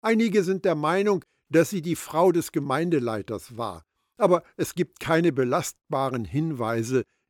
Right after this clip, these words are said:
die das unterstützen. Andere haben spekuliert, dass es Lydia war, die möglicherweise die Gemeinde gegründet hat, aber das ist noch unwahrscheinlicher.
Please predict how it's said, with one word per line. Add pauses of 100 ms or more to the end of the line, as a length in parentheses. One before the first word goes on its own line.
die
das
unterstützen. (880)
Andere
haben
spekuliert, (240)
dass
es
Lydia
war, (240)
die
möglicherweise
die
Gemeinde
gegründet
hat, (460)
aber (220)
das
ist
noch
unwahrscheinlicher.